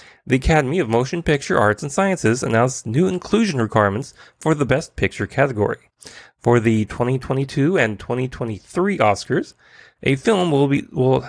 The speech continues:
submit to a confidential Academy Inclusion Standards form to be considered for the Best Picture nomination. Beginning in twenty twenty-four, for the ninety-sixth Os-,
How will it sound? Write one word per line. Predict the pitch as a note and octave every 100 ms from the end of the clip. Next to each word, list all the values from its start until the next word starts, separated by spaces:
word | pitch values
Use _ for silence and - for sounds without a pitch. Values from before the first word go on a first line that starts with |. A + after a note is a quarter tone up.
| -
submit | - C3+ C3 B2+ -
to | D3+ C3
a | A2+
confidential | A2+ C#3 F#3+ F#3 E3 E3+ D#3
Academy | C#3 C3 C#3 C#3+
Inclusion | A2 - G#3+ F#3
Standards | C3+ - A2+ G2+
form | - - G2 A2 C#3 - _
to | E3
be | D3+
considered | C#3 B2 E3 B2 A#2 A#2+
for | G#2+ G2+
the | G#2+ G#2+
Best | G2 -
Picture | - - -
nomination. | G2 F#2 G2+ E3+ - - - _ _ - - - -
Beginning | - A2+
in | A2
twenty | G#2 B2+ A2+
twenty-four, | - A2+ A#2+ F#3 D3 E3 C4+
for | - A#2+
the | A2 G2+
ninety-sixth | G#2 A#2 G2 - - - - -
Os-, | G#2+ -